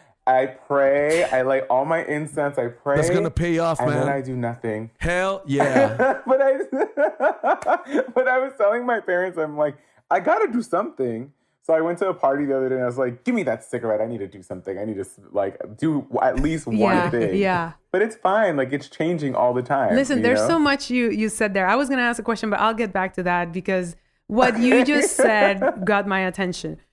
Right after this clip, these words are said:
Speaker 3: So you had determined you were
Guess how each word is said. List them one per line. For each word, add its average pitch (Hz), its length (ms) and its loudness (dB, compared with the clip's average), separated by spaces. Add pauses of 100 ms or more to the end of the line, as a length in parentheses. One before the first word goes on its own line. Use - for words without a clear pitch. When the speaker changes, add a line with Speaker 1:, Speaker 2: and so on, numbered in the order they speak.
(200)
Speaker 3:
So 247 680 2
you 240 480 2
had 285 380 -2 (280)
determined 214 560 -2
you 202 160 -2
were 190 240 0